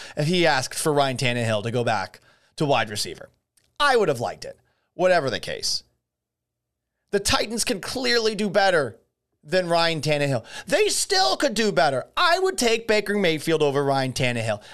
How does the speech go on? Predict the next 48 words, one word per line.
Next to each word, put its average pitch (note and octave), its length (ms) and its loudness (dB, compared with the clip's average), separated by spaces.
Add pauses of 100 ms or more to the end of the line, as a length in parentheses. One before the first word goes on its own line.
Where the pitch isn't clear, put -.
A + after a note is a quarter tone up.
(160)
I - 140 2
feel A#3+ 260 0
like A3 220 2
you A3+ 100 -2
could A3+ 180 -4
maybe C4+ 320 -2
point A3 260 0
it F#3+ 80 0
last E3+ 360 0
year D#3+ 160 0
in D#3+ 180 -4
the D3+ 100 -4
injury G#3+ 460 -2
that F3 140 -2
he D3+ 140 -4
was D#3 120 0
playing C3 380 -2
through, A#2+ 240 -4
which C3+ 180 -4
was C3+ 120 -4
a C3+ 40 0
shoulder E3+ 340 0
to C#3+ 120 -2
his, B2 140 -4
uh, C3 180 -4
an C3+ 360 -2
injury D#3+ 300 0
to C#3+ 120 -2
his B2+ 120 -2
non-throwing D3 720 2
shoulder. D#2+ 480 -6 (480)
I G#3+ 160 2
feel G#3 260 0
like E3+ 240 0
you G3 80 -4
could G3+ 160 -2
point E3 220 0
at D3+ 80 -2
Baker D3 280 0
Mayfield B2 580 -2 (160)
and C#3+ 120 -4
say, C3+ 320 2
"Okay, F3 540 2 (220)
give A#3+ 180 2
him A3+ 140 2
A G3+ 160 2
J F3+ 200 2
Brown. C3 600 0